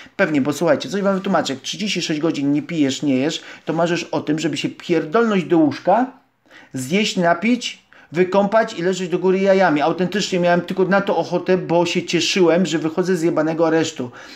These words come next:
A oni mi każą wtedy jechać na policję znów, <laughs> gdzie mnie trzymają i zgłosić kradzież.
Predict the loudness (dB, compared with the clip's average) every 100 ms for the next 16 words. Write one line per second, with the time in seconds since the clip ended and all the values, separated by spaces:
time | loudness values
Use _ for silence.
0 | 0 2 4 2 2 2 2 -2 0 0
1 | 0 -2 -2 2 2 2 0 -2 0 2
2 | 2 4 0 -8 _ _ _ -18 -16 -16
3 | -18 -18 -4 0 0 0 0 2 2 0
4 | -4 -4 -4 -6 -6 -2 -2 -2 -14